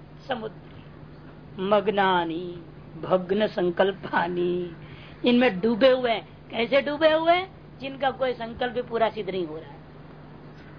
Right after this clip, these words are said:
भग्न संकल्प वाले होकर के वास्तविक आवश्यक भौतिक सुख को भी सम्यक प्रकार से प्राप्त करने में अक्षम होकर के अत्यंत दीन एवं दुखी भाव में युक्त भूतानी उपलभ्य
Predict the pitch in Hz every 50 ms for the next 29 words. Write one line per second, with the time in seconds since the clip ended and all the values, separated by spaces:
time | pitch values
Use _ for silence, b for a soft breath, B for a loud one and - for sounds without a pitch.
0 | - - - - - 330 349 392 392 381 - 320 339 339 339 349 - - 311 311
1 | 311 320 311 277 294 311 302 302 294 285 285 277 285 277 254 - - - - -
2 | - - - - - - - - - - - - - - - - - - - -
3 | - - - - - - - - - - - - - - - - 220 269 294 285
4 | - 349 339 339 330 277 269 277 294 311 302 311 311 294 330 349 330 339 339 339
5 | - 240 220 208 220 269 311 311 403 349 - - 392 - - - 381 359 370 359
6 | - 302 330 330 339 339 339 339 311 269 311 302 285 - 302 - - 294 277 277
7 | 285 269 - 285 190 277 277 269 - 294 - - - - 330 370 359 359 320 311
8 | 277 285 277 269 262 - 285 269 247 240 - - - - - - - - B B
9 | B B B B B B 240 285 - - - - 349 349 359 339 311 220 185 240
10 | 269 320 349 349 349 339 320 302 285 262 233 185 170 285 - 285 349 381 370 339
11 | 339 339 349 330 339 330 320 311 - - 269 220 220 269 277 269 254 247 247 240
12 | 240 226 220 220 214 208 208 - - - - - - - - - - - - -
13 | - 311 320 339 302 269 247 196 160 - 196